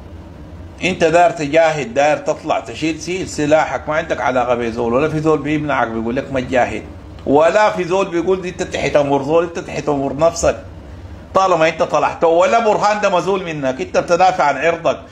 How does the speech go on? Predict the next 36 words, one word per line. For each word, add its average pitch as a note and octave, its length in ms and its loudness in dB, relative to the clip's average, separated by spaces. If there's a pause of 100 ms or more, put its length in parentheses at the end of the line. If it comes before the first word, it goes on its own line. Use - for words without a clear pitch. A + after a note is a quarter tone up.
(140)
لا D3 160 4
برهان F#3 360 2
بيقدر F3 320 -2
يرجعك، F#3 600 0
ولا F#3+ 420 2
اي A#3 240 0
زول G#3 240 0
في F#3 80 -2
الدولة F#3 340 -2
دي F#3 140 -4
بيقدر E3+ 360 -4
يرجعك، C#3 480 0 (240)
ولا D4+ 440 4
في C4+ 100 2
ضابط C#4 420 2
في A3+ 100 0
الجيش B3 280 0
ده B3+ 100 0
بيقدر A3+ 320 -2
يقول G3 200 0
لك A3+ 140 0
ما G#3+ 100 2
ترجع. D#3+ 420 0 (260)
دار C4+ 260 2
يقول A#3+ 200 2
لك C4+ 180 0
ما D4 140 4
ترجع، E4 500 2 (260)
قول G#3+ 140 2
له: B3 140 4
"مش A#3+ 200 -4
انت A3+ 180 -4
دافع G3 360 2
عن D#3 180 0
عرضي C#3 400 -2
وشرفي، C3+ 440 -8